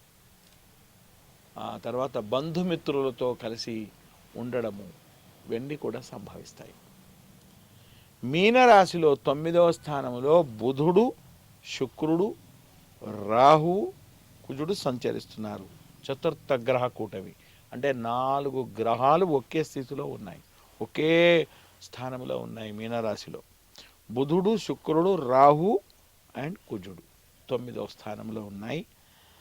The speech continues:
తొమ్మిదవ స్థానంలో బుధుడు సంచరించడం వలన శుభస్థానము, విద్య, ఉద్యోగము తప్పకుండా ఉన్నత శ్రేణిలో మీరు ప్రమోషన్ కొట్టే అవకాశం ఉంది.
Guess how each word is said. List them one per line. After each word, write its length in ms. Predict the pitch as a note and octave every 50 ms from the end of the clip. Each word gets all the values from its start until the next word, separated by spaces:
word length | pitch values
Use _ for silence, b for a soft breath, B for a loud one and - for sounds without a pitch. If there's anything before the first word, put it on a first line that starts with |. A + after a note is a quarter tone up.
| b b b b _ _ _ _ _ _
తొమ్మిదవ 480 | D#3+ D#3+ F3 F#3+ G#3+ A#3+ B3 B3 B3+ B3
స్థానంలో 640 | - - - F#3 F#3 F3+ F3 F3 E3+ E3+ E3 D#3+ D3+
బుధుడు 380 | B2+ A#2 C3 C#3 D#3+ F#3+ G#3+
సంచరించడం 880 | G#3 - F3 E3+ E3 D3+ E3+ D#3 C#3+ C#3 C3+ C3+ C3 B2+ B2 A#2+ A2+ G#2+
వలన 500 | A2 A2 A#2+ C3 C#3 C3+ B2 A2+ A#2 A2+
శుభస్థానము, 840 | - - - B2+ B2 C#3+ E3 D#3 - _ - C3+ A2 G#2 G#2 F#2+ - _ _ _ _ _ _ _ _ _ _ _ _ _ _ _ _ _ _ _ _ _ _ _ _ _ _ -
విద్య, 580 | A2 A2 A#2+ A2+ A2+ A#2 B2+ D3+ - - - - _ _ _ _ _ _ _ _ _ _ A2
ఉద్యోగము 760 | A2 A2 G#2+ A#2 D3 D#3 D#3 C#3+ C3+ C3 A#2+ B2 A#2 - - _ _ _ _
తప్పకుండా 680 | - A#2 - _ B2 A#2+ - B2 B2 A#2+ B2 B2+ C3 - _ b b b b b b b b _ _ _ C#3
ఉన్నత 400 | C#3 D#3+ F3 G3 G#3 G3+ - G3
శ్రేణిలో 800 | - - - - D3+ C#3+ C#3 C3+ C3+ C3 B2+ C3 B2 A#2+ A2+ A#2+ - _ _ _ _ _ _ _ _ _ _ A#2
మీరు 220 | A#2 A#2 A#2 A2+
ప్రమోషన్ 600 | F#2+ A#2 A2+ A2+ A#2 B2 B2+ A#2 - A#2+ A2 G#2+
కొట్టే 280 | - - G#2+ - - G2+
అవకాశం 520 | F#2 F#2+ G2 F#2+ - G2 F#2+ - - G2 F#2+ F#2
ఉంది. 680 | F#2+ G2 F#2+ F#2+ G2 G#2 A2+ A2+ G#2+ G2 F#2 - -